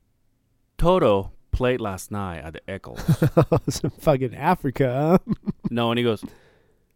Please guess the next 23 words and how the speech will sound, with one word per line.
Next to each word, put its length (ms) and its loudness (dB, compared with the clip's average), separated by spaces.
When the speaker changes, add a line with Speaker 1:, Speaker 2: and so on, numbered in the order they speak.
Speaker 1:
"And 120 -6
I 120 0
know 240 -2
all 260 -4
of 140 -14
them." 300 -18
Speaker 2:
Oh. 520 4
Speaker 1:
Chip 280 -2
has 220 -2
hung 220 -8
around 260 -6
with 140 -10
Toto, 500 -2
Rush. 680 -4
He 100 -4
was 160 -2
a, 140 -10
he 120 -8
was 160 -6
a, 400 -8
a, 140 -12
a 280 -8
roadie. 360 -6